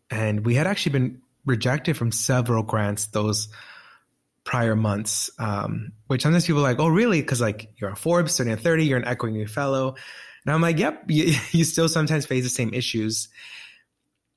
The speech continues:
So there was not that much money in the bank account. And I went home.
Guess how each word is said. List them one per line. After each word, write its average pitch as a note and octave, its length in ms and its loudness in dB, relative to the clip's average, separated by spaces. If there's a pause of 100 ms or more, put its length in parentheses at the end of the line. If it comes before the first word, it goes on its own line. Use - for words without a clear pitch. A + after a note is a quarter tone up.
(260)
So - 140 2
there C3+ 100 4
was C#3 260 2
not B2+ 260 2
that A2+ 120 0
much A2+ 200 -2
money G#2+ 200 0
in G#2 80 -2
the G2 80 -6
bank G2+ 200 -8
account. G2+ 320 -10 (240)
And A2+ 200 -2
I G#2 120 0
went A#2 200 -2
home. A2 500 -4